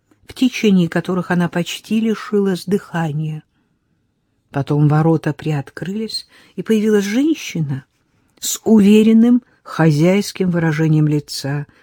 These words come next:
поразившего Лилу сходством с лицом Джейка. Вероятно, то была его мать. «Что тебе нужно?» —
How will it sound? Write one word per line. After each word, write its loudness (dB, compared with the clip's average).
поразившего -4
Лилу -2
сходством -8
с -8
лицом -2
Джейка. -10
Вероятно, 0
то -2
была 0
его -2
мать. -6
«Что 0
тебе 4
нужно?» — -2